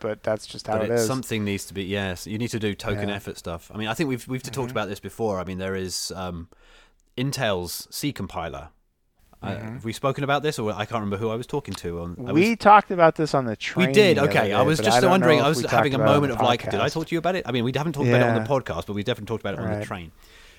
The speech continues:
Speaker 1: Yeah.
Speaker 2: Uh, but yeah, Intel's own, um, C compiler has a license, and, um, through conversations with their engineers, they've told me, uh, that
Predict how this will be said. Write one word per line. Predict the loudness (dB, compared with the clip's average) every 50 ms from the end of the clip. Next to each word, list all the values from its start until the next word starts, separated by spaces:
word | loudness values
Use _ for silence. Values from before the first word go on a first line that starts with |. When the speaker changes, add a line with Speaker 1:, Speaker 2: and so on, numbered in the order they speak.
| _ _ _ _ _
Speaker 1:
Yeah. | -4 -2 -2 -2
Speaker 2:
Uh, | -2
but | -2 -2 0
yeah, | 2 2 2 2
Intel's | 0 -2 0 0 2 2 2 2 0 -2 -6 -4 -2
own, | 0 2 2 2 2 0 -2 -2 -4 -6 -6
um, | -6 -6 -4 -6
C | -4 -4 -4 -4
compiler | -4 -6 -4 -2 -2 -2 -2 -4 -4
has | -4 -4 -4 -4 -4 -6 -8
a | -8 -8
license, | -6 -6 -4 -6 -6 -6 -8 -8 -10 -10 -10
and, | -10 -10 -10 -10 -12 -12
um, | -12 -10 -10 -8 -10 -10 -12 -14 -16
through | -8 -6 -4 -4 -4 -6 -8 -10 -14 -20 -20 _ _
conversations | -4 -4 -2 -2 -2 -2 -2 0 0 -2 -4 -4 -4
with | -4 -4 -2
their | 0 0 0
engineers, | 0 -2 -2 -2 0 0 0 0 0 -2
they've | -2 -2 -2 -4 -8 _
told | -4 -2 -2 -2 -2 -2
me, | -4 -4 -4 -4 -6 -10 -14 -20 -20 -20 -20 _ _ _ _ _ -6
uh, | -4 -4 -2 -4 -4 -6 -4
that | -4 -4 -4 -4